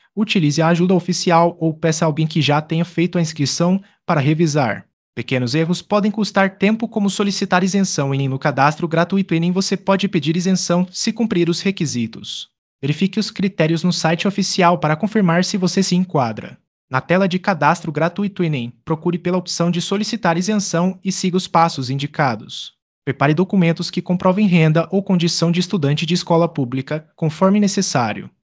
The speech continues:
Carregue imagens ou P D Fs com boa qualidade e confirme as informações. Aguarde a validação. Se aprovado, a isenção se aplica à sua inscrição,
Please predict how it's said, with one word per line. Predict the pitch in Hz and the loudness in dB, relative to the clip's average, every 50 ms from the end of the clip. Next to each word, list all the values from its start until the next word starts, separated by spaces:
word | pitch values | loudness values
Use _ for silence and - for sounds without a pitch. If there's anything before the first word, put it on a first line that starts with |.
| _ _ - | _ _ 0
Carregue | 139 127 123 156 196 202 214 | 0 2 4 2 2 2 2
imagens | 196 165 151 165 165 180 175 175 - - - | 2 2 2 2 2 2 0 -2 -4 -6 -6
ou | 175 170 | -4 -2
P | - 180 | -2 0
D | 165 165 | 0 0
Fs | 165 160 - 175 175 185 180 - 190 | -2 -2 0 0 0 0 0 -2 -4
com | - - 190 185 | -2 -2 0 2
boa | 165 170 185 | 2 2 2
qualidade | 185 - 202 196 202 160 165 165 180 165 160 - | 0 0 -2 0 0 2 2 2 2 0 -2 -4
e | 165 | -4
confirme | - 180 180 175 - 160 160 165 185 | -4 -4 -4 -2 -2 -2 0 2 0
as | 196 165 | 0 0
informações. | 185 180 - 185 170 170 170 - - 185 151 120 113 113 - - - - _ _ _ _ _ _ | 0 -2 0 -2 -2 -2 -2 -2 -2 -2 -4 -4 -4 -6 -8 -8 -10 -10 _ _ _ _ _ _
Aguarde | - 175 160 143 165 165 165 143 | -4 -2 2 4 4 4 4 4
a | 143 | 2
validação. | 123 147 143 143 156 185 185 - - 156 120 107 110 113 - _ _ _ _ _ - | 2 2 2 2 2 0 2 2 0 0 -2 -2 -4 -8 -14 _ _ _ _ _ -6
Se | - - | -2 -2
aprovado, | 160 160 156 196 196 165 143 127 - - 147 151 156 _ _ _ _ | -2 -2 0 -2 -2 0 0 0 -2 -4 -8 -12 -12 _ _ _ _
a | 175 175 | 0 2
isenção | 185 180 170 185 156 - 170 170 | 2 2 2 0 -2 -2 -2 -4
se | 170 - - - | -4 -2 -2 -4
aplica | 185 185 - 147 147 160 156 - 160 | -4 -4 -4 -4 -4 -2 -2 -2 -2
à | 165 | -2
sua | 170 - - 202 | -2 -2 -2 0
inscrição, | 202 196 - - 143 131 - - - 160 165 180 180 | 0 -2 -2 -4 -4 -4 -2 -2 -2 -2 -4 -4 -6